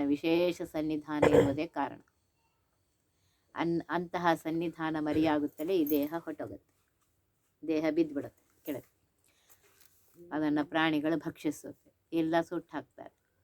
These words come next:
ಇಲ್ಲ ಭೂಮಿಯಲ್ಲಿ ಹ-, ಮಣ್ಣು ಮಾಡ್ತಾರೆ. ಪರಮಾತ್ಮ ಸಂಚಾರಿ ಎಂದು ಕರೆಯುವ ಮೂಲಕ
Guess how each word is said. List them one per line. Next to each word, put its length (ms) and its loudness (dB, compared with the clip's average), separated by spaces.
ಇಲ್ಲ 280 2
ಭೂಮಿಯಲ್ಲಿ 500 -2
ಹ-, 260 -12
ಮಣ್ಣು 200 -6
ಮಾಡ್ತಾರೆ. 420 -12
ಪರಮಾತ್ಮ 480 -2
ಸಂಚಾರಿ 680 2
ಎಂದು 260 2
ಕರೆಯುವ 400 2
ಮೂಲಕ 320 -2